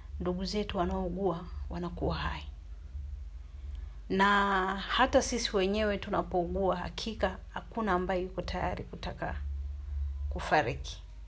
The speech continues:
Naposema ya kwamba hakuna ambaye yuko tayari kutaka kufa, ni namaanisha kwamba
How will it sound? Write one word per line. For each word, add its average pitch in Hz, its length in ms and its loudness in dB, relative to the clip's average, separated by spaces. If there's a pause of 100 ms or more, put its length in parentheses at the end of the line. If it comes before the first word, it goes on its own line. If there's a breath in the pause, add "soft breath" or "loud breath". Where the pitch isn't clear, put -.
(760 loud breath)
Naposema 233 520 2
ya 208 120 6
kwamba 226 560 6 (320 loud breath)
hakuna 240 320 4
ambaye 226 240 4
yuko 214 180 -2
tayari 190 520 2
kutaka 190 520 0
kufa, - 500 -4 (1080 loud breath)
ni 185 920 0 (140)
namaanisha 196 840 2
kwamba 202 580 0